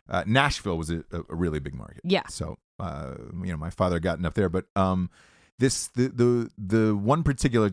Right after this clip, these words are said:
Speaker 1: case I'm talking about for Bill Cosby was we were in Chattanooga, Chattanooga, Tennessee. And they had this huge festival called Riverbend there every year.
Speaker 2: Mm-hmm.
Speaker 1: And it was, like, a three-night thing, and then they had fireworks at the end.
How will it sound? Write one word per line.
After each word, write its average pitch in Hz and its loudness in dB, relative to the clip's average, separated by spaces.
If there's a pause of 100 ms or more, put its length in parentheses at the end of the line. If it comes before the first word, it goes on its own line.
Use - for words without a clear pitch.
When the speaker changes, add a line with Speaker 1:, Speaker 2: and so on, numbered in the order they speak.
(140)
Speaker 1:
case 113 0
I'm 110 0
talking 104 2
about 87 2
for 101 -2
Bill 90 2
Cosby 113 0
was 87 0
we 104 0
were 104 2
in 98 0
Chattanooga, 87 0 (600)
Chattanooga, 101 2
Tennessee. 82 -2 (540)
And 92 2
they 101 2
had 131 0
this 120 0
huge 151 -2
festival 95 0
called 87 -2
Riverbend 82 0 (100)
there 78 -6
every 80 -4
year. 55 -10 (340)
Speaker 2:
Mm-hmm. 87 2
Speaker 1:
And 87 -2
it - -2
was, 90 0
like, 87 -2
a 87 -4
three-night 113 0
thing, 92 0
and 85 2
then 80 0
they 80 0
had 78 -6
fireworks 90 -2
at 85 -8
the - -8
end. 80 -4